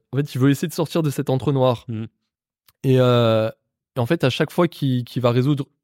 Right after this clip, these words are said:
Speaker 1: une histoire comme ça, là, bah, l'histoire dans le métro, il dit, ouais, j'ai résolu, j'ai réussi à, à résoudre, euh, cette histoire. Peut-être ça va me permettre de sortir de, de ce monde en réécrivant, je sais pas quoi, la fin, en gros.
Speaker 2: Mhm.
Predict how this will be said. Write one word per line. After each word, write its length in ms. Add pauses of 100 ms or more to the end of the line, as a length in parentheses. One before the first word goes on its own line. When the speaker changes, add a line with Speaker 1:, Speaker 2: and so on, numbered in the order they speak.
(300)
Speaker 1:
une 220
histoire 440
comme 160
ça, 220
là, 160
bah, 240
l'histoire 280
dans 120
le 60
métro, 400
il 80
dit, 160 (320)
ouais, 160
j'ai 100
résolu, 460
j'ai 180
réussi 300
à, 180
à 180
résoudre, 460
euh, 220
cette 240
histoire. 460 (320)
Peut-être 140
ça 100
va 60
me 80
permettre 380
de 100
sortir 520
de, 440
de 120
ce 160
monde 340
en 240
réécrivant, 480
je 40
sais 40
pas 120
quoi, 180
la 100
fin, 180
en 160
gros. 220
Speaker 2:
Mhm. 220